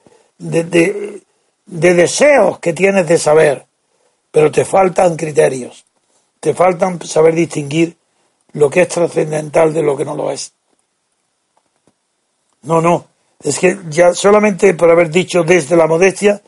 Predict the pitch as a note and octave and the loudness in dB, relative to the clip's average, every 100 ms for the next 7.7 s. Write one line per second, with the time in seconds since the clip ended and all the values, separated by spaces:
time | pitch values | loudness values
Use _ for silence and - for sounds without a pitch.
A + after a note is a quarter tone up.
0 | _ _ D3+ D3+ B3+ D4+ - _ - G3 | _ _ -6 0 2 2 -2 _ -2 2
1 | B3 A#3+ B3+ B3+ _ - G3 F3+ G3+ F3+ | 2 2 -2 -4 _ -4 -2 2 2 2
2 | D#3+ C#3+ C3+ C3+ - - _ _ _ _ | 0 -2 -4 -4 -4 -18 _ _ _ _
3 | - A3 - B3+ C4 C#4 B3+ E3+ C#3 E3+ | -4 -2 0 2 2 2 0 0 -4 -2
4 | A3 C#4 C4 A#3 G#3 A3 G#3+ B3 - - | 0 2 2 2 2 2 4 2 0 -4
5 | _ _ _ _ - G#3 B3 B3 C4 B3+ | _ _ _ _ -2 0 2 4 4 4
6 | B3+ A#3+ F#3+ - - C4 A3+ A3+ G#3 G3+ | 2 2 0 -2 2 2 2 2 4 4
7 | G3+ F#3+ F3 C#4+ C4 G#3+ | 4 2 4 4 4 2